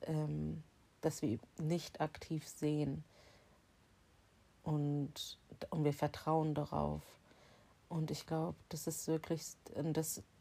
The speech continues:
das setzt ja voraus, dass man Zweifel hat, weil der Mensch einfach so gebaut ist, ähm,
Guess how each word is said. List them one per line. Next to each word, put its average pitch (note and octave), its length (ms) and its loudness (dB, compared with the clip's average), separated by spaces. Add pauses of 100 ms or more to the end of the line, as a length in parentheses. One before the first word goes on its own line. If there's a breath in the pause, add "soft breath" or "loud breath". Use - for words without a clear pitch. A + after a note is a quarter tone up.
das D#3+ 180 -2
setzt E3+ 300 -2
ja D#3+ 60 2
voraus, D#3 500 2
dass D#3 180 -2
man D#3+ 260 0
Zweifel E3 580 -2
hat, - 260 -6 (720 loud breath)
weil D#3 120 4
der D#3 120 4
Mensch D#3+ 240 0
einfach D#3+ 260 0
so D#3+ 160 -4
gebaut D3 480 2
ist, - 440 -4
ähm, E3 460 0